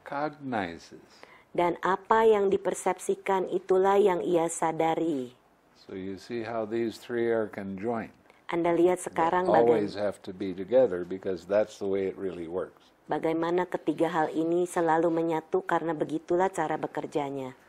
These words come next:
Speaker 1: That is why these states are conjoined, not disjoined, and it is impossible to separate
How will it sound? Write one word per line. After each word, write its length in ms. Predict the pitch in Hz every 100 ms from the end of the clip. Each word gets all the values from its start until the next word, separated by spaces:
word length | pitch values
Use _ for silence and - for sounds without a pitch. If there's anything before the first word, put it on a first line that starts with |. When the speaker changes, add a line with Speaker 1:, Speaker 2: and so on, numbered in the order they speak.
| - - _ _ _
Speaker 1:
That 320 | - 98 120
is 240 | 135 135 120
why 400 | 131 127 123 120
these 240 | 127 123
states 480 | - 127 113 113 -
are 160 | 107
conjoined, 960 | 107 - 107 104 104 127 139 131 101 78 73 80
not 320 | 92 95 90
disjoined, 880 | 107 104 - - 104 87 80 80 92
and 160 | 92
it 160 | 101 101
is 160 | 101
impossible 960 | 104 101 95 110 104 101 - 104 107 101
to 160 | 104 98
separate 800 | - 120 117 123 110 107 104